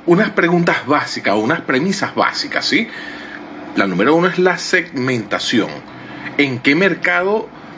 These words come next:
vamos a competir? El posicionamiento y, diríamos, cómo se competirá. Y un horario o cuándo se competirá, ¿sí? Bueno,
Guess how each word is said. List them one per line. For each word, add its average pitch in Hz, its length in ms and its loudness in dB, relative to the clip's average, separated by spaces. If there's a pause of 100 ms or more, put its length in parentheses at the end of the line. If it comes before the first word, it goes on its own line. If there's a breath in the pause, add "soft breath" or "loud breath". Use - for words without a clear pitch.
vamos 147 320 0
a 175 100 -2
competir? 120 720 2 (1200)
El 165 220 0
posicionamiento 156 1300 2 (540)
y, 110 400 2 (260)
diríamos, 127 580 2 (100)
cómo 208 500 4 (340)
se 147 200 0
competirá. 135 720 0 (920 loud breath)
Y 180 140 4
un 185 140 6
horario 175 580 4 (160)
o 113 160 -2 (100)
cuándo 185 760 2
se - 320 0
competirá, 117 720 -2
¿sí? 196 300 2 (760 loud breath)
Bueno, 160 220 0